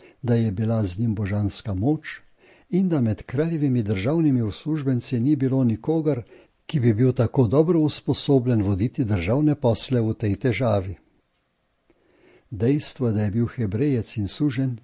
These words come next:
je bilo nepomembno v primerjavi z njegovo očitno modrostjo in zdravim razsojanjem. Kralj je dejal svetovalcem: "Mar bomo našli moža, kakor je ta, ki je v njem Božji duh?"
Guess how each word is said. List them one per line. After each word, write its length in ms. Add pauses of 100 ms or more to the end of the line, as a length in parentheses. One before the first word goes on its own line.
(420)
je 180
bilo 320
nepomembno 880
v 40
primerjavi 760
z 120
njegovo 460
očitno 460
modrostjo 680
in 180
zdravim 540
razsojanjem. 760 (1200)
Kralj 360
je 100
dejal 400
svetovalcem: 920 (800)
"Mar 360
bomo 320
našli 420
moža, 420
kakor 420
je 120
ta, 400 (320)
ki 160
je 100
v 120
njem 260
Božji 340
duh?" 300